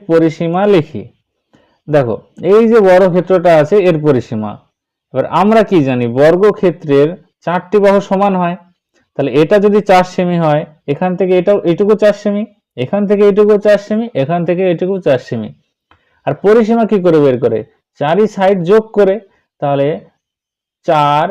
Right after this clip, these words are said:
চার আট, তিন চারে বারো, চার চারে ষোলো। তাহলে পরিসীমা কত হলো? ষোলো সেমি। পরের প্রশ্ন করেছে যে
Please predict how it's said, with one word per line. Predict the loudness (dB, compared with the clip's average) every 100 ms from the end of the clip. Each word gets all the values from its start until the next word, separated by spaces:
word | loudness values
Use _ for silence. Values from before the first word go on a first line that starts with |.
| -6
চার | -4 -2 -2 -4 -6 -4
আট, | -4 -6
তিন | -6 -6 -2
চারে | 0 0 0
বারো, | -2 0 2 0 0
চার | -2 0
চারে | 0 0
ষোলো। | 0 0 2 -2 -8
তাহলে | -6 -4 -2
পরিসীমা | -2 -2 -4
কত | 0 0 2
হলো? | 2 2 -2 -8 _ _ _ _ _ _ -20
ষোলো | -14 -4 -2 0 0 2 2 0 -6 _ _ _
সেমি। | -2 0 -2 -6 -14 _ _ _ _ _ _ _ _ _ _ _ _ _ _ _ _
পরের | 2 4 4
প্রশ্ন | 0 0 0
করেছে | 2 2 2 0 0 -6 _ _ _ _ _ _ _ _ _ _
যে | -8